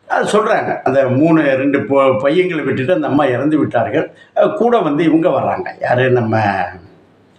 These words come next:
அஹ், அவங்க அத்தையெல்லாம் வர்றாங்க. "ஏம்மா, ஏதாவது சமைச்சு கொடுத்துட்டு போகக்கூடாதுடா கண்ணு, நாங்க ஆம்பளையெல்லாம் செஞ்சுட்டு இருக்கோமேன்னு" சொல்லி தங்கச்சிகிட்ட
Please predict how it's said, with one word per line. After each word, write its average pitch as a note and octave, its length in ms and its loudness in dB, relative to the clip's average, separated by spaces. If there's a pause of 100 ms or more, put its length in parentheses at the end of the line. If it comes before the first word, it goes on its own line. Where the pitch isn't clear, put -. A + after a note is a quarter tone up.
(800)
அஹ், D#3+ 200 2
அவங்க F3+ 280 2
அத்தையெல்லாம் E3+ 440 0
வர்றாங்க. D3 320 -2
"ஏம்மா, D3+ 240 0
ஏதாவது C3+ 360 -2
சமைச்சு D3+ 260 2
கொடுத்துட்டு C#3 300 2
போகக்கூடாதுடா C#3 540 2
கண்ணு, C#3 280 2
நாங்க A#2+ 240 0
ஆம்பளையெல்லாம் C3+ 540 2
செஞ்சுட்டு C3+ 260 0
இருக்கோமேன்னு" A#2+ 520 -2
சொல்லி C#3+ 60 -8
தங்கச்சிகிட்ட D#3 480 0